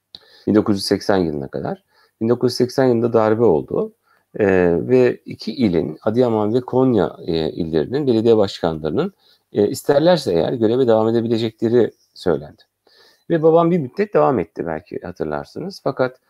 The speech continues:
dönemin, e, sıkı yönetim komutanı, e, ile gerçekten, e, çok değişik bir insandı. E, onunla anlaşması imkansız, e, olunca babam görevinden ayrıldı ve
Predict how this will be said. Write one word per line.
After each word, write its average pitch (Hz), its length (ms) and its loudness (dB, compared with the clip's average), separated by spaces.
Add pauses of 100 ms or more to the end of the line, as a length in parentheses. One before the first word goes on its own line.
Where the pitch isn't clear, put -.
(260)
dönemin, 147 460 0
e, 107 400 0
sıkı - 240 -2
yönetim 131 240 0
komutanı, 98 580 -2 (500)
e, 101 120 2
ile 123 280 2
gerçekten, 120 800 -2
e, 82 280 -2
çok - 240 -12
değişik 92 300 -4
bir 95 80 -2
insandı. 78 520 -6 (440)
E, 92 140 2
onunla 127 380 4
anlaşması 120 680 0
imkansız, 113 680 -2
e, 90 120 0
olunca 110 520 0
babam 131 300 -2
görevinden 87 380 -2
ayrıldı 113 440 0
ve 135 140 -2